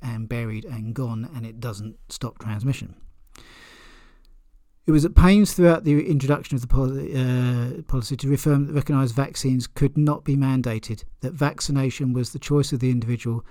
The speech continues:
that consent had to be given freely and consent to future vaccination could be withdrawn at any stage. Vaccination was not at this point in time mandated by law, but vaccination was not physically forced upon any of the claimants.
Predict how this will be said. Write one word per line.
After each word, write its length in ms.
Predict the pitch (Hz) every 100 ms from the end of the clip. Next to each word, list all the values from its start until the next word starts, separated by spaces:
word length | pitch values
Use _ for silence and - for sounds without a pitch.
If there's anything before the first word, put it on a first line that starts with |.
| _
that 220 | - 123 -
consent 440 | 131 - 151 147
had 240 | 120 127 -
to 80 |
be 100 | 131
given 280 | 123 131 123
freely 360 | 120 131 123 117
and 100 | 117
consent 420 | 127 117 131 131
to 60 | -
future 320 | 139 139 127
vaccination 600 | 123 120 131 120 - 123
could 160 | - 123
be 100 | 120
withdrawn 420 | 117 - 123 120
at 100 | 123
any 180 | 117 110
stage. 400 | - 120 107 - - - -
Vaccination 760 | 156 156 160 139 135 139 135
was 160 | 123 120
not 220 | 147 151
at 40 |
this 140 | 135 127
point 240 | - 123
in 100 | 139
time 240 | 120 127 127
mandated 520 | 135 135 123 120 120
by 120 | 113
law, 240 | 120 117 120 - -
but 120 | -
vaccination 720 | 127 139 147 156 131 127 127
was 180 | 120 117
not 240 | 139 139 - - _ -
physically 420 | 170 139 143 131
forced 360 | - 135 -
upon 280 | 143 - 123
any 220 | 120 117
of 100 | 110
the 80 | -
claimants. 640 | - 135 131 110 107 -